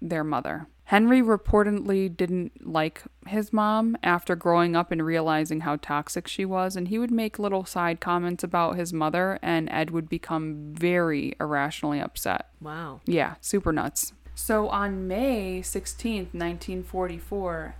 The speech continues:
Speaker 1: Henry and Ed were burning away marsh vegetation on the property that, you know, the mom, they still had the farm.
Speaker 2: Yeah.
Speaker 1: So they were burning away marsh vegetation, and the fire got out of control,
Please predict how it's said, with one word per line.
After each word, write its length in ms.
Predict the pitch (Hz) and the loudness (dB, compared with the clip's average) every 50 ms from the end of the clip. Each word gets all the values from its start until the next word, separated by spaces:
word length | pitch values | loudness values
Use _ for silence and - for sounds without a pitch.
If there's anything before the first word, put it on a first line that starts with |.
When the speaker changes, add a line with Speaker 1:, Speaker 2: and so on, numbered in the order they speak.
| - - | -16 -10
Speaker 1:
Henry 340 | - 202 208 220 233 233 220 | -6 -4 -4 -4 -2 -4 -4
and 100 | 202 180 | -4 -4
Ed 260 | - 160 175 185 185 | -4 -4 -4 -4 -4
were 100 | 185 180 | -4 -6
burning 360 | 170 165 - 165 170 175 180 175 | -6 -4 -4 -4 -4 -4 -4 -6
away 240 | 170 165 165 165 | -6 -6 -6 -6
marsh 380 | 170 160 160 156 156 165 160 - | -6 -6 -4 -4 -4 -4 -6 -8
vegetation 800 | - 196 196 190 202 185 - - 208 202 202 - - 214 208 208 | -6 -6 -6 -6 -6 -10 -6 -4 -4 -4 -4 -4 -6 -6 -6 -6
on 220 | - - 170 165 | -6 -6 -6 -6
the 40 | 165 | -8
property 580 | 160 - - 170 165 165 - 180 180 196 196 202 | -10 -8 -6 -6 -6 -6 -6 -8 -6 -4 -6 -4
that, 300 | 190 190 170 165 - - | -2 -2 -2 -2 -4 -6
you 120 | 185 190 | -6 -6
know, 220 | 175 160 160 160 160 | -4 -4 -6 -6 -8
the 80 | - 175 | -8 -8
mom, 540 | 165 160 156 156 156 156 160 156 160 165 - - - - | -6 -2 -2 -2 -2 -2 -4 -8 -10 -12 -14 -16 -12 -10
they 180 | 180 170 170 165 | -8 -8 -8 -8
still 240 | - - 180 175 | -6 -4 -2 -2
had 240 | 175 175 151 147 151 | -2 -2 -4 -4 -4
the 80 | 170 170 | -8 -10
farm. 420 | - - 151 147 160 202 233 240 - - | -8 -6 -4 -4 -2 -4 -4 -4 -4 -2
Speaker 2:
Yeah. 220 | 208 196 175 160 160 - - - | 0 2 2 2 0 -2 -8 -2
Speaker 1:
So 120 | - 220 | 2 4
they 80 | 220 220 | 4 4
were 120 | 220 220 | 2 0
burning 400 | 214 208 - 214 226 247 277 277 | -2 -2 -2 -2 0 2 2 2
away 200 | 262 226 214 202 | 2 0 -2 -2
marsh 340 | 196 190 175 175 185 175 165 | -4 -2 -2 -4 -4 -6 -8
vegetation, 800 | - 185 175 170 170 165 - - 175 165 165 - - 160 160 156 | -8 -8 -8 -8 -8 -10 -10 -8 -8 -8 -8 -8 -8 -8 -8 -8
and 300 | 156 - - 170 165 165 | -8 -6 -6 -6 -4 -4
the 60 | 170 170 | -6 -6
fire 340 | - 175 165 165 180 196 | -6 -8 -6 -6 -6 -8
got 240 | 202 196 175 160 160 | -8 -6 -6 -6 -6
out 160 | 156 156 156 | -4 -6 -6
of 80 | 165 160 | -8 -10
control, 600 | - 165 165 156 - 175 156 156 165 196 233 247 | -10 -12 -12 -10 -10 -10 -8 -6 -6 -6 -6 -8